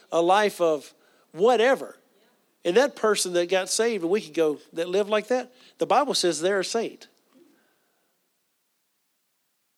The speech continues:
But, but certain denominations, certain groups have, have linked that to being just some unattainable thing. But the Bible says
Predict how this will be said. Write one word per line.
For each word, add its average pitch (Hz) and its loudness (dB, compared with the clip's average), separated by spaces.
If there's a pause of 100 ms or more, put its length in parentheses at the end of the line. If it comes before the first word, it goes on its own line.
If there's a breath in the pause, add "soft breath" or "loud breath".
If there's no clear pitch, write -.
(1500)
But, 214 4
but 190 2
certain 220 -2 (160)
denominations, 180 0
certain 196 -2
groups 196 -2
have, 165 0 (140)
have 180 -2 (400 loud breath)
linked 196 0
that 170 0
to 165 -8
being 160 0
just 165 -2
some 175 -2
unattainable 170 -2
thing. 220 -2
But 156 -2
the 147 -8
Bible 190 -2
says 165 -2